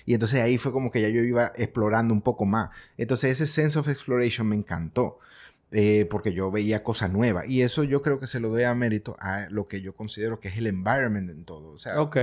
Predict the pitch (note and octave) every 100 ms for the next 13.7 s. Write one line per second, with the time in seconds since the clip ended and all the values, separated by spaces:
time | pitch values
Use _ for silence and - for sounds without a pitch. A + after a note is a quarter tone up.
0 | B2+ C3+ C#3 D3 D#3 D3 C#3 B2+ B2+ B2
1 | A#2+ A#2+ - C4 A3+ G3+ G#3+ A#3 G#3+ G3
2 | F#3+ C3 G2+ - - D#3+ D#3 F#3 B3+ A#3+
3 | A3+ - - A3 D3+ E3 G3 A3+ B3+ -
4 | _ _ _ _ _ C#3 D#3+ D#3+ F3+ F3+
5 | D3+ F#3 E3+ E3+ - A#3 A#3+ - _ B2
6 | C3+ E3 D3+ E3 D3 F#3+ E3+ D3 B2 A2+
7 | - - A3+ D3 C3+ D3+ B2+ D3 - -
8 | G#3 - - - - - - G3 F3 C#3+
9 | B2 A2 - C3 B2+ A2 F3 E3 B3 B3
10 | A#3 G3 G#3+ E3+ F#3 F3+ D#3+ D#3 D3 C#3+
11 | B2 A2 - - D3+ D#3+ D3 D3 C3+ D3
12 | G#3+ A#3 A#3 A3 A3 - F#3+ F#3 F#3+ E3
13 | B2+ D3+ D#3+ C#3+ D3+ C3 A#2+